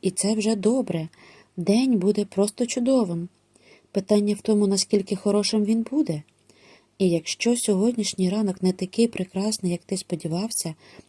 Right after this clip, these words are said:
ти маєш надію, що прокинешся завтра". Колись Ісус розповів притчу про нерозумного багача, якому Господь сказав:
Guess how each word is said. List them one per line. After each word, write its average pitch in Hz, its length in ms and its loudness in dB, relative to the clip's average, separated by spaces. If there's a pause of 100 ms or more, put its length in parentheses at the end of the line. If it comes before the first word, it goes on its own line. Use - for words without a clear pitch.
ти 185 160 0
маєш 175 400 0
надію, 180 560 -2 (200)
що - 240 -6
прокинешся 190 640 -2
завтра". 226 500 -4 (1500)
Колись 180 400 2
Ісус 214 420 0
розповів 180 500 0
притчу 233 460 -2
про 185 160 0
нерозумного 185 680 2
багача, 233 540 -2 (380)
якому 185 420 -2
Господь 175 460 -4
сказав: 202 460 -2